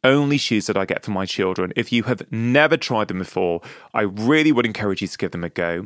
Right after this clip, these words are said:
It's completely risk-free to do so because they offer a one hundred day trial for new customers.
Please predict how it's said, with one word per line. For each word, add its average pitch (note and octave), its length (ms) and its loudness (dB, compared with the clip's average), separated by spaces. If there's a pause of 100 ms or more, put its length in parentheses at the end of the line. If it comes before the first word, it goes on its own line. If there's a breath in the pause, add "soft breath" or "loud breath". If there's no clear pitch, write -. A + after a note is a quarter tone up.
(140)
It's B2+ 160 0
completely C3 420 -2
risk-free C#3+ 640 4
to - 140 -4
do G#2 160 2
so F#2+ 320 0 (340 loud breath)
because - 200 0
they F3 120 6
offer E3 320 6
a D3+ 80 6
one C#3 220 4
hundred D#3 400 0
day C3+ 160 4
trial G#2 320 0
for - 120 -2
new B2+ 180 2
customers. F#2 760 -4